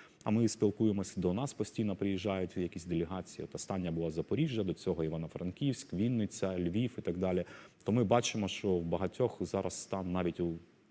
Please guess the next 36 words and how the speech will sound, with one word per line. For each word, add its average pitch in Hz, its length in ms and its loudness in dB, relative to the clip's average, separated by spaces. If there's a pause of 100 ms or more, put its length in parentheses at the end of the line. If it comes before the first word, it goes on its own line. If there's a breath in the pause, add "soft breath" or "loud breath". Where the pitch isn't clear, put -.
(100)
міст, 101 280 4
які 90 280 0
знаходяться - 460 -2 (180)
далеко 92 520 2
від, 135 160 -4 (100)
е, 127 340 -4
лінії 127 300 0
фронту, 117 480 -2 (360 loud breath)
стан 131 320 2
постійно 107 440 0
погіршується. - 720 -6
У 82 40 -8
нас 107 180 0
в 92 40 -4
Дніпрі 110 300 2
він 98 260 2 (100)
більш-менш 95 840 0
стабільний, 143 500 2 (300 loud breath)
і 104 60 2
навіть 120 240 4
частково - 480 2
у 90 80 2
нас 90 260 0
є 92 80 4
якийсь 87 300 -2
розвиток. 123 500 2
Це, 87 220 0
наприклад, 87 420 0
пов'язано 87 540 2 (420 loud breath)
з 85 380 4
ремонтами 92 560 2
трамвайних 92 360 0
переїздів. 139 580 0
Це - 140 -2
те, 101 140 0
що - 220 -2